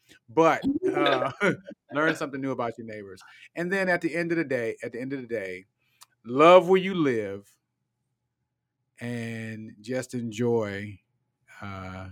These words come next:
enjoy the time, the moments. That's all I got, man.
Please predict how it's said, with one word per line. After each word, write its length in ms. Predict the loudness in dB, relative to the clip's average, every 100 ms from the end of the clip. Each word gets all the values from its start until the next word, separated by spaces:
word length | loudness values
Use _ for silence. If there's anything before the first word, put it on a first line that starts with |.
| -18 _ _ -6
enjoy 380 | -4 2 0 0
the 100 | -6
time, 380 | -6 -6 -6
the 80 | -8
moments. 720 | -8 -8 -10 -14 -20 -20 -20 _
That's 220 | -2 0 -2
all 160 | -6
I 60 | -10
got, 220 | -12 -16 -16
man. 300 | -20 -20